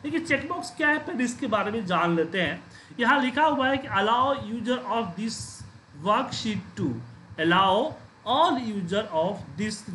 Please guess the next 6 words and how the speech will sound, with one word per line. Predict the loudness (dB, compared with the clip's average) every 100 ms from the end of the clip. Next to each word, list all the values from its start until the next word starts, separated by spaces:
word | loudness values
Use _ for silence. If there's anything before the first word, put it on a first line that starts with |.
| 0
worksheet | 0 0 -4 -6 -6 -6 -4
to, | -2 -2 -8 -12 -12 -12 -14 -4
मतलब | -2 0 0 0 -4 -18 -20 -20 -8 -2
कि | -2 2 6
after | 6 4 0 -2
the | -2